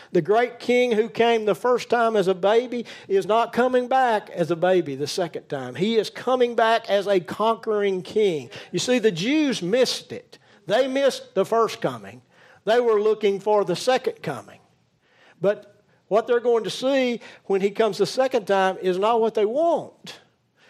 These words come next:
because he is coming back as a conquering king, and he's going to be leading the host of heaven. And, and, and when he comes, he's coming to judge the living and the dead.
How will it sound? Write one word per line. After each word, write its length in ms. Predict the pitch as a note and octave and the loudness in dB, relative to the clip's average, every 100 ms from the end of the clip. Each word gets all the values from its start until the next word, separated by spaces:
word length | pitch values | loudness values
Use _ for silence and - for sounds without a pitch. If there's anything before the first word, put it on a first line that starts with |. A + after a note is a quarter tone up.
| _ | _
because 340 | F#3+ G3+ B3 | -2 2 0
he 160 | G#3 B3 | 2 0
is 100 | A3 | 0
coming 360 | - A#3+ C4 B3 | 0 0 0 0
back 280 | A#3+ A#3+ | 0 2
as 120 | A#3+ G#3+ | 2 0
a 80 | |
conquering 600 | G#3+ - A3 A3+ A#3+ A#3 | -2 -2 -2 0 0 -2
king, 320 | A3+ B3+ C4+ G#3 | -2 -2 0 0
and 80 | |
he's 180 | G3 G3+ | 0 -2
going 300 | F3 B3+ C#4+ C#4 | 0 0 0 -4
to 100 | B3+ | -6
be 240 | A#3+ A#3 | -2 -2
leading 560 | G#3+ B3 D4 C4 A3 F#3+ - - | 0 0 0 0 -2 -2 -12 -8
the 120 | G#3 A3 | -2 0
host 460 | A3+ A#3 - - | 2 0 -2 -2
of 140 | A#3 A3+ | -2 2
heaven. 460 | B3 C4 B3 D#3+ - - - | 0 0 0 -4 -10 -20 -8
And, 200 | F#3+ G3+ | -2 -2
and, 260 | A#3+ A3+ A3+ | 0 -2 -2
and 240 | F#3+ A3 | 0 0
when 140 | G#3 C4+ | 2 0
he 100 | C4 | -2
comes, 380 | - C#4 D4 C4 | -2 0 0 -2
he's 200 | B3 G3 | -6 -6
coming 460 | - C#4+ D4+ C#4+ | -2 0 0 -2
to 160 | E3+ G3+ | -4 -6
judge 600 | C#3+ A3 C4+ C#4 C4 - | -4 0 2 2 -2 -2
the 100 | G3+ | 0
living 540 | G#3 A3+ D4 C4+ B3 | 0 -2 0 0 0
and 100 | A#3 | 0
the 60 | A#3 | 0
dead. 400 | A3+ C4 B3 F#3+ | 0 0 0 -2